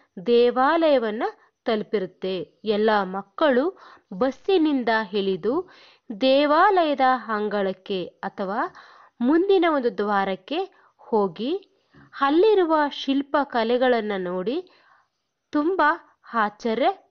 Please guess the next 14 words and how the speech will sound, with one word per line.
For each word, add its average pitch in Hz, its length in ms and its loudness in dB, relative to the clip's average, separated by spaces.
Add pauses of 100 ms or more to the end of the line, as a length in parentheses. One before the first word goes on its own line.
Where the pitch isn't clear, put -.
(120)
ಪಡ್ತಾರೆ. 185 680 -4 (500)
ಮುಂದೆ 311 460 4
ನೋಡಿ 226 680 2 (520)
ಶಂಕರ, 240 480 -2 (600)
"ಹೇ 403 320 4
ನೋಡ್ರೋ, 294 880 2 (380)
ಈ 403 300 4
ದೇವಾಲಯ 269 760 2 (640)
ಎಷ್ಟು 359 500 2
ದೊಡ್ಡದಾಗಿದೆ. 247 1160 2 (800)
ಪೂರ್ಣ 359 360 6 (520)
ಕಲ್ಲಿನಿಂದಲೇ 311 880 4
ಮಾಡಿದ್ದಾರೆ." 220 1080 0 (640)
ಶಿಕ್ಷಕಿ, - 540 -4